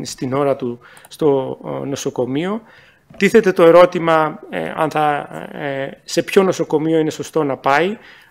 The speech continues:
Ανέφερε και ο κύριος Βέμος πριν τα, τις δύο κατηγορίες νοσοκομείων, είτε αυτό που μπορεί να προσφέρει, ε, τη θρομβόληση και στη συνέχεια να πάει για θρομβεκτομή, είτε να πάει απευθείας σε ένα κέντρο που μπορεί να προσφέρει και τα δύο.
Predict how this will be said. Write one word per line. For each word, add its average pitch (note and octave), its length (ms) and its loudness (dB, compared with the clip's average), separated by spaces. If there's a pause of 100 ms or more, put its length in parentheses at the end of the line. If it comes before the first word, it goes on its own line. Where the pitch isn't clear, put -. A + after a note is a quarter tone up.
Ανέφερε E3 380 2
και D#3 100 -4
ο E3 40 -4
κύριος E3 220 -2
Βέμος D3+ 280 -2
πριν D3+ 260 -4
τα, C3+ 320 0
τις C3+ 140 -8
δύο E3 140 2
κατηγορίες C#3+ 520 0
νοσοκομείων, C3+ 720 -4 (420)
είτε D#3+ 420 4 (260)
αυτό D3+ 300 -2
που - 140 -10
μπορεί C3 300 -2
να F3+ 120 0
προσφέρει, D3 680 -2 (200)
ε, D#2 220 -8
τη D3 340 -8 (180)
θρομβόληση C#3+ 800 0
και F3 100 -8
στη - 140 -10
συνέχεια D#3 580 -2
να C#3 120 -4
πάει C3 180 -2
για B2 120 -4
θρομβεκτομή, C3 640 -8 (280)
είτε D3+ 200 -6
να D3 120 0
πάει E3+ 180 4
απευθείας E3 400 0
σε - 80 -6
ένα C#3+ 120 -2
κέντρο C#3 280 -2
που B2+ 80 -12
μπορεί C3 160 -6
να C#3 100 -4
προσφέρει C3 360 -6
και C3 120 -6
τα A#2+ 160 -4
δύο. D3+ 340 -2